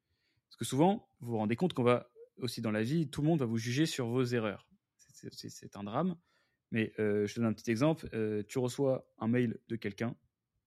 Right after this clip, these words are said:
Le mail est super intelligent. C'est cinquante lignes de masterclass, mais tu les lis avec plaisir.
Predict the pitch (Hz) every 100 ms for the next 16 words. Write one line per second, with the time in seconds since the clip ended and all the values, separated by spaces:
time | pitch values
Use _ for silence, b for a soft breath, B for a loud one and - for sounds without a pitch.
0 | _ 110 120 107 - - - 113 104 104
1 | 104 110 - _ _ _ _ _ _ _
2 | _ - - 127 120 110 113 110 101 101
3 | - 117 113 110 113 - - 107 107 107
4 | 101 - 110 104 131